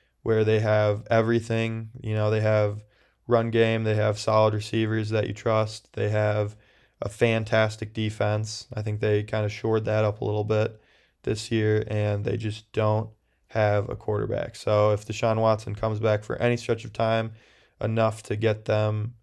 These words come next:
into the play, you know, have a real impact on the season, or if Jacoby Brissett can keep them afloat. And that's another thing.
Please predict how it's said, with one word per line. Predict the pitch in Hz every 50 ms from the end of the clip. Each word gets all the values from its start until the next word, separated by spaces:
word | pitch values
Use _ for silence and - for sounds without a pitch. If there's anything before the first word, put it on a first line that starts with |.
| - -
into | 110 107 107 107 - 110
the | 107 107 107 107 104 104 104 104 - _ _ _ _ _ _ _ _ _ _ _ _
play, | - - 117 113 113 113
you | 110 110
know, | 107 104 101 101 107 120 - 117 117 -
have | 113 113 113
a | 110
real | 107 110 110 110 107
impact | 107 107 110 107 107 107 107
on | 107 107
the | 104
season, | 104 - 113 110 107 107 110 107
or | 107
if | 104 -
Jacoby | 107 107 - 117 110 110 107
Brissett | 107 107 - - 110 107 104 -
can | - 110
keep | 107 - 117 113 113
them | 110 104
afloat. | 104 107 - - 113 110 113 -
And | 113
that's | 120 117 113 -
another | 120 120 120 110 104
thing. | 107 - 117 113 104 107